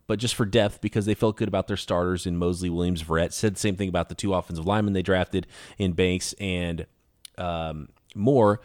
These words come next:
Said they were drafted for depth. They weren't expected to come in and start right away. They liked their guys that they had coming back as starters. And then he said, quote, Unfortunately, they weren't totally ready for it. Third round pick, fifth round pick, and they weren't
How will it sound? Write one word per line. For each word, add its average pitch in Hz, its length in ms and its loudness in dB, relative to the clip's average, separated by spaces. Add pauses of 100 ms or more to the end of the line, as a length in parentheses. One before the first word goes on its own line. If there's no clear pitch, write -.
(140)
Said 107 400 4
they 113 100 6
were 117 100 8
drafted 107 360 2
for 120 120 -2
depth. 95 420 -2
They 104 80 4
weren't 101 240 0
expected - 460 -2
to 90 40 -6
come 95 200 -4
in 87 60 -2
and 82 80 -4
start 80 260 -2
right 80 140 0
away. 78 180 -2
They 80 80 -4
liked 80 240 -4
their 80 100 -8
guys 71 340 -6
that - 180 -8
they 80 100 -2
had 73 240 -10
coming 73 200 -10
back 71 260 -8 (240)
as - 100 -2
starters. - 420 2 (380)
And 110 140 -2
then 107 80 0
he 107 100 0
said, 104 240 -2
quote, 123 240 2
Unfortunately, 147 600 2
they 123 180 4
weren't 123 220 2
totally 113 280 0
ready 104 200 4
for 101 260 2
it. 95 100 0
Third 120 360 2
round 104 220 2
pick, 107 220 0
fifth 113 260 0
round 101 200 2
pick, 92 260 0 (340)
and 90 520 -2
they 87 160 0
weren't 76 300 -4